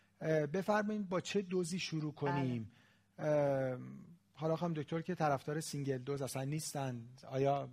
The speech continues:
Speaker 1: هیچ جایگاهی واقعاً نداره؟ یعنی هر
Speaker 2: بله.
Speaker 1: مریض می‌خواد بگه دیگه شروع با بیست بی آی دیه و بعد چه جوری آپتیتریت کنیم؟ تا کجا بریم بالا؟ کی داروی دیگه اضافه بکنیم؟ حالا ام آر ایمون بالاخره هست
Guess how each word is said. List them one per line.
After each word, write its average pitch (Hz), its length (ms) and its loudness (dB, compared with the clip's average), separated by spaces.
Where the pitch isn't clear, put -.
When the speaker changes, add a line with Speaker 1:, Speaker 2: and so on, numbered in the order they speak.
Speaker 1:
هیچ 139 260 -6
جایگاهی 135 380 0
واقعاً 127 260 0
نداره؟ 139 420 -2
یعنی 120 120 -4
هر 127 180 0
Speaker 2:
بله. 160 80 -4
Speaker 1:
مریض 131 220 -4
می‌خواد 123 220 -8
بگه 123 160 -8
دیگه 135 140 -6
شروع 131 260 -8
با 139 100 -4
بیست 127 220 -6
بی 123 100 -8
آی 117 120 -6
دیه 135 320 -6
و 139 80 6
بعد 160 160 6
چه 160 200 -2
جوری 143 220 -2
آپتیتریت 151 680 -2
کنیم؟ 143 400 -4
تا - 120 -8
کجا 156 320 -2
بریم 180 340 -2
بالا؟ 143 540 4
کی 190 440 2
داروی 165 380 0
دیگه 170 340 0
اضافه 139 380 2
بکنیم؟ 143 500 -2
حالا 147 220 2
ام 160 220 0
آر 143 160 0
ایمون 180 360 -2
بالاخره 143 360 0
هست 156 460 -4